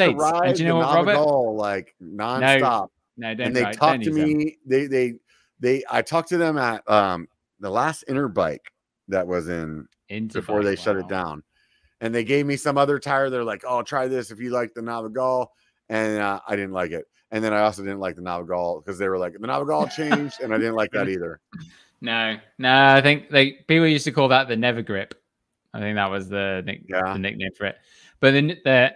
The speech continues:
Speaker 2: Hellcats,
Speaker 1: That,
Speaker 2: I
Speaker 1: I tried
Speaker 2: find,
Speaker 1: that
Speaker 2: I,
Speaker 1: one.
Speaker 2: I found the
Speaker 1: I didn't like that
Speaker 2: pinners,
Speaker 1: one.
Speaker 2: I found the pinners a little bit slow,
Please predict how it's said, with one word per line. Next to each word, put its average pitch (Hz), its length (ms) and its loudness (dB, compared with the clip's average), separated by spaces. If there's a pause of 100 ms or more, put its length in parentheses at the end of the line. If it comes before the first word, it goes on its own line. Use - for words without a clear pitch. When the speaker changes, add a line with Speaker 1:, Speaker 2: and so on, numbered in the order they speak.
Speaker 2:
Hellcats, 160 800 4 (420)
Speaker 1:
That, 113 80 4
Speaker 2:
I 127 80 6
Speaker 1:
I 123 40 2
tried - 0 -
Speaker 2:
find, 202 240 4
Speaker 1:
that - 80 -2
Speaker 2:
I, 160 100 2
Speaker 1:
one. 156 120 -8 (360)
Speaker 2:
I 151 120 2
found 190 320 2
the 175 40 -2
Speaker 1:
I - 40 -2
didn't 117 140 2
like - 20 2
that 104 80 2
Speaker 2:
pinners, 92 140 -2
Speaker 1:
one. 76 140 -12 (500)
Speaker 2:
I 131 60 -4
found 165 220 2
the 156 60 -2
pinners 151 340 -2
a 139 40 -2
little 135 180 2
bit 123 180 -6
slow, 117 480 -6